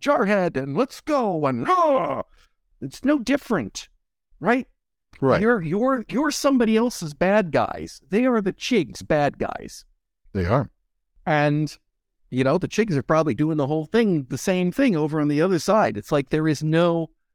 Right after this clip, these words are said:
Speaker 1: there is no merit to patriotism that is, that is of that type. You know, uh, I have been, I've been chastised on that over the years. Like, "You should, you should be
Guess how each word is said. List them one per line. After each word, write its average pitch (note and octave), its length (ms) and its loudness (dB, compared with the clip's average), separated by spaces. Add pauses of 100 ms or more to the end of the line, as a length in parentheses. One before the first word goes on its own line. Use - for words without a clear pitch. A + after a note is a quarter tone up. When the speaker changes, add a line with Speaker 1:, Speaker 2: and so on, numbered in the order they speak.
(280)
Speaker 1:
there E3+ 140 4
is - 160 -2
no E3+ 100 0
merit D#3 640 0 (500)
to A#2+ 560 0 (580)
patriotism A#2+ 840 0
that G#2+ 160 0
is, A2 380 -4 (180)
that A2 160 0
is A2 160 0
of G2 300 -4
that G#2 320 0 (480)
type. - 400 -4 (520)
You B2+ 140 0
know, G#2 320 2 (320)
uh, A2+ 480 2
I B2 160 2
have B2 200 0
been, A2 200 0 (140)
I've D#3 160 0
been D3+ 120 0
chastised C3+ 600 0
on A#2 100 2
that A2 140 -2 (400)
over G2 260 -10
the - 60 -4
years. D#3+ 260 0
Like, C3 200 -2
"You B3 100 0
should, F3+ 240 -4
you G#3+ 120 0
should F#3+ 180 -4
be F#3 180 -6